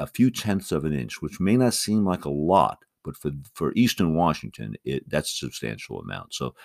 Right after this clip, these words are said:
there will be some light showers, which will help take a little bit off, off the edge of the drought there and maybe moisten the surface a little bit, push back any, any chance of wildfires. Well, anyway, get ready for an interesting weekend.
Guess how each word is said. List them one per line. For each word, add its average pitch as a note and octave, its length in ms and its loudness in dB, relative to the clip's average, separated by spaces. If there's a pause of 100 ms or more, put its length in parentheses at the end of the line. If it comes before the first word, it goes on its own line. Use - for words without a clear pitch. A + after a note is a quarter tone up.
(140)
there D2+ 100 -2
will G2+ 200 6
be A2+ 140 6
some D2+ 300 2
light F2 280 4
showers, G#1 520 -4
which C2 200 -6
will B1+ 160 -4 (280)
help - 200 2
take D2+ 260 -2
a - 40 -2
little D2+ 600 2
bit D2+ 160 0
off, C#2 300 0
off C#2 240 -4
the C2+ 220 -8
edge B1+ 400 -6 (340)
of C2+ 220 -2
the C2+ 120 -8
drought F2+ 420 6
there D#2+ 240 8
and B1+ 100 0
maybe D2+ 300 2
moisten D2 540 0
the C2+ 80 -2
surface D2 440 -2
a C#2+ 60 -6
little C2 180 -6
bit, A#1 140 -8 (180)
push - 320 -2
back C2 220 0
any, A#1+ 240 -6
any B1+ 160 -8
chance - 320 -12
of G2 60 -16
wildfires. - 680 -12 (640)
Well, A2 120 8
anyway, B2 500 10 (340)
get A#2+ 180 8
ready B2+ 160 10
for A2 160 4
an A2+ 80 8
interesting D2+ 480 0
weekend. G#1 440 -12